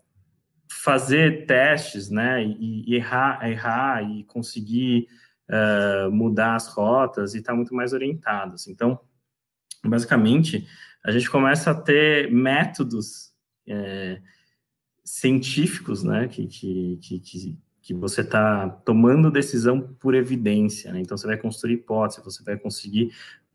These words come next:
pe-, pelo fato de você ter acesso aos dados, né? A grande revolução da tecnologia, é, quando a gente fala de Big Data, ciência de dados, é isso, assim, você começa a ter acesso muito rápido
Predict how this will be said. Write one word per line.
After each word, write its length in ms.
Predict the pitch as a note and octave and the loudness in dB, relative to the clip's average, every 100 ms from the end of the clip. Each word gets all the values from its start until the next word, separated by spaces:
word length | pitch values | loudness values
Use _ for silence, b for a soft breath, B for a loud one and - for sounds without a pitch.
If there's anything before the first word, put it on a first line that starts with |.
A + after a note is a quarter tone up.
| _ | _
pe-, 120 | B2+ | -4
pelo 320 | A#2+ - C#3+ | -2 2 2
fato 260 | D#3+ C#3+ C3+ | 4 4 4
de 60 | C3+ | -2
você 200 | C3 F3+ | -2 -2
ter 440 | - C3+ C3+ C3 - | 2 0 0 -8 -8
acesso 760 | - B2 - - A#2+ A#2+ - B2 B2 | -4 -4 0 2 2 0 -2 -2 0
aos 200 | B2+ B2+ | -2 0
dados, 320 | A2+ G#2 G#2 | 2 2 0
né? 140 | G#2+ | -2
A 160 | A2 G#2+ | -2 -2
grande 560 | A#2 C3+ D3+ D3+ B2+ - | 0 2 0 -2 -4 -2
revolução 720 | A#2+ A2+ A2 - - C#3 D#3+ | -2 -2 -8 -6 -2 0 0
da 80 | A#2 | 0
tecnologia, 1000 | A2 A2 G#2+ G#2 G2+ G2+ A2+ D#3 A2+ b b b b - | -4 -6 -4 -2 -4 -4 -2 0 0 b b b b -2
é, 380 | G2+ G2+ G2 G2 | 2 2 0 -2
quando 120 | A2 | -4
a 40 | G#2+ | -4
gente 100 | - | 0
fala 160 | G#2+ | -2
de 80 | G2+ | 0
Big 180 | G2+ G2 | -4 -4
Data, 240 | F#2+ G2 - | -4 -6 -6
ciência 240 | G#2+ G2+ | -6 -4
de 80 | A#2 | -2
dados, 440 | A2+ A#2+ - - - | 0 0 -4 -12 -2
é 120 | D3+ | 2
isso, 200 | C3 A#2 | 2 0
assim, 120 | - | -8
você 180 | F#2+ F#2+ | -10 -8
começa 260 | - A2+ - | -4 -4 -2
a 40 | |
ter 80 | A#2+ | -4
acesso 380 | A#2 A#2+ A2+ A#2 | -2 -2 -2 0
muito 240 | A#2+ C#3 | 0 0
rápido 380 | C3 A#2 - | 0 0 0